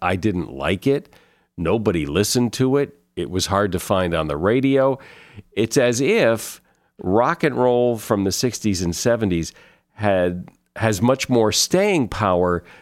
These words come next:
than music from, say, the thirties or the forties or the fifties.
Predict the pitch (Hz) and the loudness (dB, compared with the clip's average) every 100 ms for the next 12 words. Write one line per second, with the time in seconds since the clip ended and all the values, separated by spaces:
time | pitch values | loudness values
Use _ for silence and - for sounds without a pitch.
0 | _ - 90 104 107 104 104 101 98 - | _ -8 0 2 4 4 2 2 -2 -6
1 | _ _ - - 104 110 107 92 113 98 | _ _ -14 -4 0 2 0 0 0 2
2 | - 98 90 90 110 98 92 87 90 85 | 2 0 0 0 2 2 0 0 -2 -2
3 | - 92 87 80 85 78 - 151 143 - | 0 0 0 -2 -4 -6 -4 -4 -4 -10
4 | - - - | -18 -20 -20